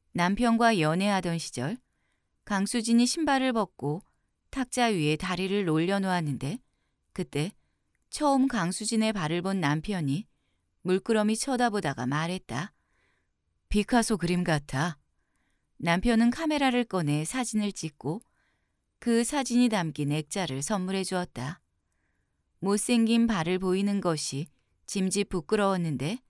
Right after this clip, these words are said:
그가 발을 칭찬하고 사랑스럽게 바라봐주자 발에 대한 자부심도 생겼다.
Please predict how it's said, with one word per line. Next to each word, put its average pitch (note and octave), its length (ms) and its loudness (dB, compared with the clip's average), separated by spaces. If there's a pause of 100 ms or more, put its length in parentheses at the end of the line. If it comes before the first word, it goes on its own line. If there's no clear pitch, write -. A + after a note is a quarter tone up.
(600)
그가 D#3 400 -4 (500)
발을 G#3 340 0
칭찬하고 G3+ 880 2
사랑스럽게 A#3+ 840 -2
바라봐주자 F3+ 840 -4 (680)
발에 G3 260 0
대한 D3 320 0
자부심도 D#3+ 600 -4
생겼다. F#3+ 680 -4